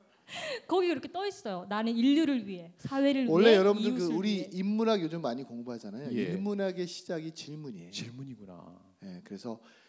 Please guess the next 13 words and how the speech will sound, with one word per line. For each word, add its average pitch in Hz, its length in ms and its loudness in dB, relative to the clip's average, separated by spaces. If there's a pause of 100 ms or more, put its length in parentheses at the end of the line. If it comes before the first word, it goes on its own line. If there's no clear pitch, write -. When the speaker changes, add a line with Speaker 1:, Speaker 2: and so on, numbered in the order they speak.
(160)
Speaker 2:
인문학 156 420 -6
공부하러 135 380 -6
가면 120 360 -8
첫 - 180 -14
번째 165 400 -10
딱 143 140 -8
Speaker 3:
네. - 180 -8
Speaker 2:
이, 127 260 -12 (180)
어, 101 360 -14
파워포인트에 151 760 -6 (200)
물음표를 165 540 -8
하나 135 160 -10
띄워놔요. 110 460 -14